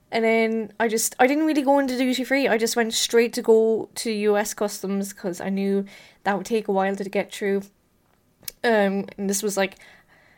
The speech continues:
eight o'clock in the morning, 'cause usually they, that's the kind of busy time they would have people flying for America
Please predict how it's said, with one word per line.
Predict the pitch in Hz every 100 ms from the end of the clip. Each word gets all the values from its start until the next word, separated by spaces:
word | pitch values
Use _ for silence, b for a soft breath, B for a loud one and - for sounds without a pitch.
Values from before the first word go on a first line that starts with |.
| b b _
eight | 254 240
o'clock | 240 247 247
in | 233
the |
morning, | 233 233 233 233
'cause | 226
usually | 226 214 220
they, | 202 220 -
that's | 226 220 -
the | 233
kind | 226 226 214
of | 202
busy | 226 208
time | 202 220 214 220 226 202
they | 208 202 202
would | 202 202 202
have | 208 190 -
people | 208 208 202 190
flying | 196 - 196 196 196 202
for | - - 202 196
America | 185 190 196 254 311